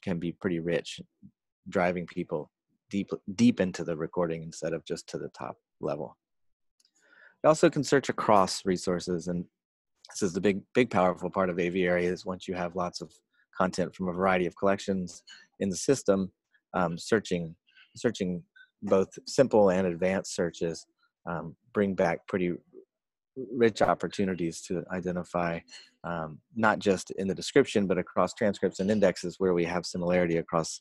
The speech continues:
across resources. So here, one of the key features is not easily, um, seen with right now, and I can't point to it, I don't believe, but if you look in the first card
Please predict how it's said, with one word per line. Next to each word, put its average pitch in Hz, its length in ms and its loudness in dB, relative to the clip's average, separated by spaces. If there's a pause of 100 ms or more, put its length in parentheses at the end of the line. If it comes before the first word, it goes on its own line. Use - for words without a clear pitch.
across 85 360 -2
resources. 85 560 -6
So 98 160 6
here, 113 360 6 (320)
one 117 100 4
of 101 40 4
the 98 80 6
key 107 300 2
features 98 360 2
is 92 120 -2
not 104 220 4 (680)
easily, 110 600 8
um, 92 440 4
seen 110 560 2
with 101 180 0 (120)
right 101 260 2
now, 98 220 2
and 98 80 4
I 92 40 0
can't 107 300 0 (260)
point 123 300 -2
to 95 160 2
it, 90 60 0
I 92 80 0
don't 90 160 -2
believe, 98 440 2 (540)
but 98 140 6
if 92 140 2
you 101 60 0
look 104 180 4
in 98 80 4
the 95 60 2
first 151 320 4
card 98 420 6